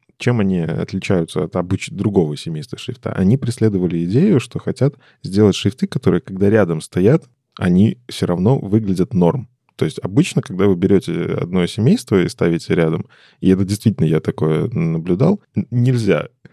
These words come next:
<laughs> Ну, типа, особенно в одном слове сочетать нельзя. Оно выглядит фу.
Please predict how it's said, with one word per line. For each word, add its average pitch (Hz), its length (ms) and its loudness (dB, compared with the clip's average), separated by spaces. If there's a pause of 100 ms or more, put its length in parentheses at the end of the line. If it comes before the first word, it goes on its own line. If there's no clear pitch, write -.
<laughs> - 440 -12
Ну, 135 100 2
типа, 104 280 -4
особенно 110 360 0
в 101 80 0
одном 107 260 0
слове 92 400 0
сочетать - 500 -6
нельзя. 113 680 2
Оно 98 320 2 (420)
выглядит 117 640 0 (120)
фу. 92 280 2